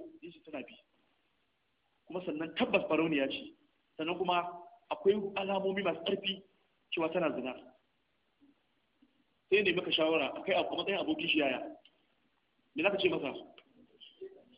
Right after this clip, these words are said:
To shi ne wani, wani a matsayin shi ce, to kaga a matsayina na abokin ka ba zan koyi ma, wallahi kawai matan nan ka rabu da ita.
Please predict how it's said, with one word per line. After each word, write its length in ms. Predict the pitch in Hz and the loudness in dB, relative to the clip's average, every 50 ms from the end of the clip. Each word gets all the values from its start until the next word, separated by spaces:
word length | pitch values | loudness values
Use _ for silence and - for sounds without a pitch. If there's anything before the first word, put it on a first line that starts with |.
| 523 339 330 277 - 214 - 226 208 - - _ _ - - _ _ _ _ _ _ _ _ _ _ _ _ _ _ - - | -20 -18 -18 -18 -18 -20 -20 -20 -20 -20 -20 _ _ -20 -20 _ _ _ _ _ _ _ _ _ _ _ _ _ _ -8 -4
To 60 | 170 | -2
shi 140 | - - 233 | 0 2 4
ne 120 | - 180 | 4 4
wani, 300 | 180 170 160 190 214 233 208 202 | 4 2 2 2 2 2 0 0
wani 180 | 196 214 226 | 0 0 0
a 100 | 214 185 | 0 0
matsayin 200 | 190 196 196 190 | 0 0 0 0
shi 100 | 180 185 | 0 0
ce, 100 | 190 185 | -2 -4
to 120 | 165 160 151 | -4 -2 -2
kaga 180 | 180 185 196 190 | -2 -2 -2 -2
a 40 | 156 | -2
matsayina 360 | 160 175 190 185 190 185 180 | -2 -2 -2 -2 -2 -2 -2
na 80 | 185 185 | -2 -2
abokin 320 | 170 147 170 170 165 196 | -2 -2 -2 -4 -4 -6
ka 80 | 175 151 | -4 -4
ba 60 | 147 | -4
zan 100 | 156 156 | -4 -2
koyi 120 | 143 151 143 | -2 -2 -2
ma, 80 | 139 135 | -2 -2
wallahi 300 | 131 135 135 151 151 151 | -4 -2 -2 -2 -2 0
kawai 200 | - 156 147 127 | 0 -2 -2 -2
matan 280 | 127 123 - 165 165 | -2 -4 -4 -6 -6
nan 80 | 151 147 | -6 -6
ka 100 | - - | -6 -6
rabu 140 | - 139 139 | -6 -4 -4
da 60 | 135 | -4
ita. 260 | 131 - - 123 127 | -4 -4 -8 -12 -16